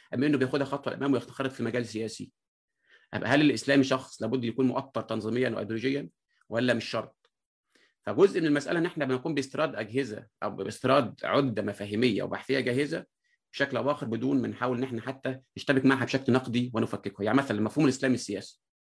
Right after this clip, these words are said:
المصطلح الإسلامي السياسي، بلاش نسميه مفهوم لأنه مصطلح لحد بعيد، ده بنستخدمه بشكل كأنه مسلم بيه، يعني we take it for granted زي ما بيقولوا يعني، آه، بدون ما حتى ما نسائله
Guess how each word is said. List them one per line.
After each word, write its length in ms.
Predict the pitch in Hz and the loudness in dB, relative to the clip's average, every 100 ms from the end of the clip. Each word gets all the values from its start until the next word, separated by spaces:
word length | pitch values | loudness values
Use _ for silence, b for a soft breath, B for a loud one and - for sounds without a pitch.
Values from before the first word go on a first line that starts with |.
| _ _ - | _ _ -4
المصطلح 300 | 113 110 160 | -2 2 2
الإسلامي 280 | 123 - 123 | 2 4 2
السياسي، 320 | 104 104 - | 2 -2 -4
بلاش 140 | 113 110 | -6 -2
نسميه 200 | 113 123 | 2 2
مفهوم 320 | 113 131 107 | 4 2 2
لأنه 120 | 110 | 0
مصطلح 360 | 110 - 120 104 | -4 -2 -2 -4
لحد 260 | 110 101 | -8 -8
بعيد، 240 | 92 71 - _ _ b b b | -8 -10 -14 _ _ b b b
ده 140 | - 196 | 2 6
بنستخدمه 420 | 190 190 175 190 | 6 4 6 6
بشكل 300 | - 196 170 | 6 2 2
كأنه 440 | 160 165 180 175 - | 2 4 4 4 2
مسلم 360 | 135 170 156 | 0 2 2
بيه، 220 | 160 143 - | 0 -4 -6
يعني 260 | 90 101 110 | -8 -6 -4
we 60 | - | -2
take 100 | - | -2
it 60 | |
for 120 | - | 0
granted 280 | 113 139 131 | 4 4 2
زي 120 | 104 | 0
ما 60 | 110 | 0
بيقولوا 280 | 107 120 - | 0 -2 -4
يعني، 160 | - _ _ _ _ _ _ _ - | -10 _ _ _ _ _ _ _ -8
آه، 120 | 98 | -4
بدون 200 | 101 135 | 0 2
ما 60 | 180 | 2
حتى 180 | 170 147 | 2 2
ما 60 | |
نسائله 420 | 135 139 117 127 | 2 2 -2 -4